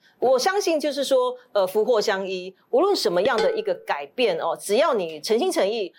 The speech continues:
然后这个真心的去做改革、去做改变，会很累，会很累，没有错。但是你只要撑过这个月，就是十月令，期待崭新的下一个月的开始。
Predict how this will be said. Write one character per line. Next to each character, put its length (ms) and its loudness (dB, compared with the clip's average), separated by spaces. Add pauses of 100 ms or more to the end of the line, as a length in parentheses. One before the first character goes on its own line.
(120)
然 220 -2
后 400 2
这 160 0
个 400 0
真 240 0
心 100 0
的 120 2
去 120 -4
做 160 0
改 220 -2
革、 340 -8
去 160 -8
做 240 0
改 240 -4
变， 300 -2
会 180 0
很 140 0
累， 300 0 (160)
会 120 0
很 140 2
累， 160 2
没 140 0
有 120 2
错。 240 -2 (140)
但 160 0
是 260 -2 (120)
你 100 0
只 160 -4
要 140 2
撑 360 -2
过 320 0
这 80 -4
个 140 0
月， 260 -6 (120)
就 100 -2
是 100 0
十 200 -2
月 180 2
令， 240 -4 (320)
期 220 0
待 400 -2
崭 260 -2
新 240 0
的 180 -2
下 280 2
一 20 -4
个 100 0
月 160 -2
的 80 -6
开 200 -6
始。 240 -12